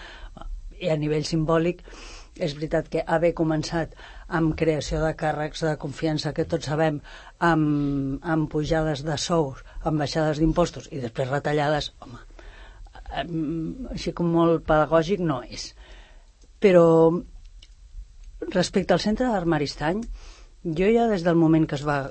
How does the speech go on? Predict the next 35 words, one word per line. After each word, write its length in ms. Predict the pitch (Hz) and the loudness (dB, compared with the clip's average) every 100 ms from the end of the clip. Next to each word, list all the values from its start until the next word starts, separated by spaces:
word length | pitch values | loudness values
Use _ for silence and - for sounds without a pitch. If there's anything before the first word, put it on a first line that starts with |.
| - | -8
que 100 | 143 | -6
el 280 | 139 139 139 | -4 -6 -4
van 280 | 143 143 143 143 | -2 -2 -2 -4
llogar 580 | 139 147 143 147 139 143 | -2 -2 -2 -2 -2 -2
i 80 | 139 | -4
van 180 | 143 | -6
començar 480 | 135 139 135 - 143 135 | -6 -6 -6 -6 -6 -6
a, 100 | 131 - - - - - | -6 -8 -12 -16 -16 -14
a 180 | - 147 135 - 165 | -8 -8 -8 -10 -10
aquest 200 | 135 139 | -8 -8
projecte 520 | - 135 135 127 - 135 | -8 -8 -6 -8 -8 -10
aquest 240 | 135 143 | -10 -12
de 200 | 143 139 139 143 | -8 -8 -8 -10
centre, 380 | 156 143 175 - - - - - - - | -10 -6 -4 -6 -12 -20 -20 -20 -20 -8
ja 220 | 175 175 | 2 2
em 100 | 196 | 4
va 80 | 214 | 2
semblar 360 | 202 175 156 196 220 - - - - - - - - | 2 2 2 0 -4 -12 -20 -20 -20 -20 -20 -20 -6
que 180 | - 165 | 0 4
ni 180 | 160 165 | 6 6
era 180 | 180 208 | 6 6
de, 120 | 196 175 - | 4 2 0
que 180 | 165 160 | 0 2
ni 280 | 160 156 | 2 2
era 160 | 170 214 | 2 0
dient 340 | 196 165 151 143 | 0 0 -2 -4
pagar 300 | 143 151 156 | -4 -2 -2
aquest 300 | 160 147 - | -2 -6 -8
lloguer 500 | 170 151 147 139 139 - - - - | -8 -4 -4 -4 -6 -8 -18 -20 -6
per, 360 | - 143 147 135 | 0 2 0 -6
mm, 440 | 131 139 127 - | -6 -6 -6 -8
a, 160 | - 156 120 123 | -8 -8 -6 -8
a 160 | - 147 | -8 -10
Ceràmiques 500 | - 143 143 139 127 | -8 -6 -4 -4 -6
Barnils 480 | 139 131 127 120 | -6 -6 -8 -10